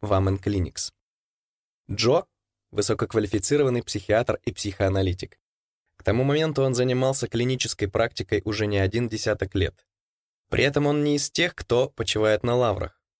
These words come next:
Он постоянно ищет новые знания, чтобы помочь своим пациентам, страдальцам из самых разных слоев общества, стекающимся со всех концов света, чтобы увидеться с ним.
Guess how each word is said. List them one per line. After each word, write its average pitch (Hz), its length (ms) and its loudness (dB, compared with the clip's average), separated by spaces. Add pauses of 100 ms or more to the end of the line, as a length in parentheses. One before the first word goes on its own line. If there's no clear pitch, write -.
(680)
Он 101 120 0
постоянно 120 760 0
ищет 120 360 -2
новые 104 440 2
знания, 95 500 0
чтобы - 300 -4
помочь 95 340 0
своим 98 240 -2
пациентам, 98 640 -4 (400)
страдальцам 107 720 0
из 110 140 -4
самых 151 420 -2
разных 113 360 0
слоев 92 460 0
общества, - 640 -4
стекающимся 123 1120 0
со 101 200 -4
всех - 280 -4
концов 104 560 -4
света, 107 440 -4
чтобы 95 280 -2
увидеться 98 400 -2
с - 140 -4
ним. 92 260 -2